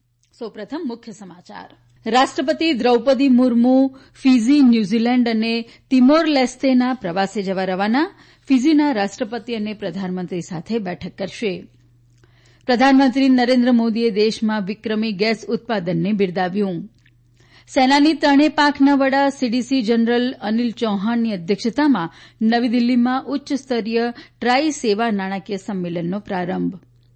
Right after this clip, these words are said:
મહારાષ્ટ્રના પુણે શહેરમાં વધુ સાત દર્દીઓમાં ઝિકા વાયરસથી સંક્રમિત.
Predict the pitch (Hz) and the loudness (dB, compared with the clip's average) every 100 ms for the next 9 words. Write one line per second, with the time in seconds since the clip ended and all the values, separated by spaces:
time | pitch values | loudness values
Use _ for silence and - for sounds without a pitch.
0 | _ _ _ _ _ _ - 254 277 285 | _ _ _ _ _ _ 0 2 2 2
1 | 285 294 285 285 277 277 277 254 254 254 | 2 4 2 2 4 2 0 0 2 2
2 | 262 196 196 208 220 214 240 240 196 196 | 0 -2 -2 -4 -2 -2 0 -2 0 -2
3 | 202 214 220 226 202 202 202 233 208 185 | 0 0 2 0 0 -4 -2 -2 -2 -2
4 | 185 214 - - 220 - 180 208 220 359 | -2 -4 -6 -8 -6 -4 -4 0 2 2